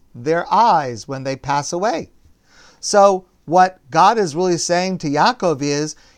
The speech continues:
"You're going down to Egypt. Don't worry.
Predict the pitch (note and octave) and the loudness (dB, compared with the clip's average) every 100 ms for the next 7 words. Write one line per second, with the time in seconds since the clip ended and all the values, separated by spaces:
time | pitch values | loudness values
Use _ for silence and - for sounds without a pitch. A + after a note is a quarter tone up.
0 | - C#3+ B2+ E3+ A3 A3+ G3+ G3 F3+ F3 | -10 -8 -2 0 2 2 2 2 0 -6
1 | - A2 D#3+ - _ _ _ _ F#3 G#3 | -8 -10 -10 -10 _ _ _ _ -2 0
2 | A3+ E3 D3+ D#3 F3 B3+ | -2 -4 0 0 0 -2